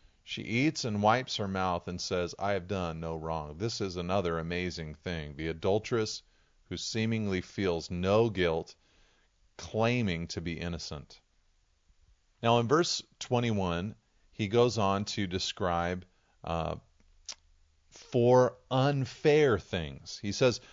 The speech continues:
"Under three things the earth trembles. Under four it cannot bear up. A slave when he becomes king, and a fool when he is filled with food.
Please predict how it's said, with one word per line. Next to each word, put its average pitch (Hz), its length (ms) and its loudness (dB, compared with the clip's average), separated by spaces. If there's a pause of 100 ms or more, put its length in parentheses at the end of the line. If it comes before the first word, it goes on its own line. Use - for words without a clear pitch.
(260)
"Under 131 280 2
three 196 300 0
things 107 420 0
the 104 160 0
earth 107 220 4
trembles. 87 500 -4
Under 107 240 2
four 123 680 4
it - 140 -10
cannot 101 420 0
bear 95 260 2
up. 92 360 -2 (360)
A - 60 -6
slave 107 520 2
when 107 100 -2
he 95 60 0
becomes 104 440 -4
king, 90 440 -8 (680)
and 117 100 -4
a 117 40 0
fool 127 500 6
when 107 140 0
he 98 80 0
is 95 180 -2
filled 101 300 0
with 107 120 -6
food. 92 380 -8